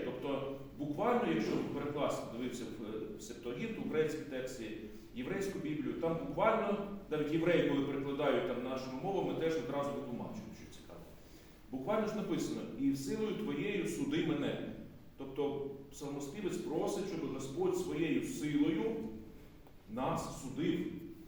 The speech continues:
що це є бажано. Якщо ми розуміємо, який є той суд. І от зараз в такій ситуації, як ми знаходимося з вами як країна,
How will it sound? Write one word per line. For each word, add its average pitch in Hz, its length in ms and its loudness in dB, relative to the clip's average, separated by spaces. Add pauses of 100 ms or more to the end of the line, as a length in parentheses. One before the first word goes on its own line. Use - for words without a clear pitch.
(100)
що - 80 -18
це 151 120 -6
є - 60 -2
бажано. - 460 -2 (2500)
Якщо 127 240 -4
ми 156 100 2
розуміємо, 151 420 2
який 135 260 0
є 139 100 2
той 131 140 0
суд. - 320 -4 (220)
І 135 40 -4
от 143 140 -2
зараз 214 280 2
в - 60 0
такій 165 200 -2
ситуації, 170 560 0
як 147 220 0
ми 170 260 2 (140)
знаходимося 143 600 -2
з 135 100 -4
вами 151 300 0
як 131 160 -2
країна, 131 540 0